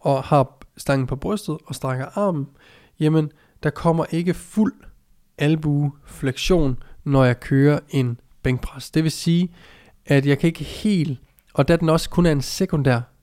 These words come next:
øhm, sekundær muskelgruppe, der bliver trænet her, så kan jeg ikke kun,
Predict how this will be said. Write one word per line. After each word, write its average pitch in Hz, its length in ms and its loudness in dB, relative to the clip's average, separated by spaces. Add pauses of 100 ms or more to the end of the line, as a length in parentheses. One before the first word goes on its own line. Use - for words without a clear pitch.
(600)
øhm, 127 600 -10 (720)
sekundær 135 580 2
muskelgruppe, 139 680 2
der 131 100 -2
bliver 190 200 -6
trænet 185 380 -2
her, 147 160 -2 (580)
så - 160 2
kan 170 140 0
jeg 156 60 6
ikke 160 140 0
kun, 160 300 2